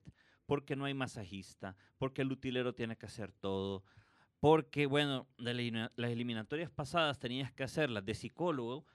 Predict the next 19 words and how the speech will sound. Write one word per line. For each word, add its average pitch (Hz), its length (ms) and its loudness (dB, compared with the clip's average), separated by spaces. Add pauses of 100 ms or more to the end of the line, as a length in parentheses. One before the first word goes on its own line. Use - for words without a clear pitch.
(160)
para 110 200 0
convencer 104 520 -2
a 135 60 4
los 139 160 0
jugadores 143 400 4
que 107 100 -6
no 113 100 -4
se 151 160 -4
fueran 160 360 0
porque 117 220 -6
el 107 60 -4
presidente 120 500 -2
los 165 120 4
había 160 180 4
insultado 139 640 2
el 127 260 0
día 113 240 2
del 110 180 0
partido? 139 840 0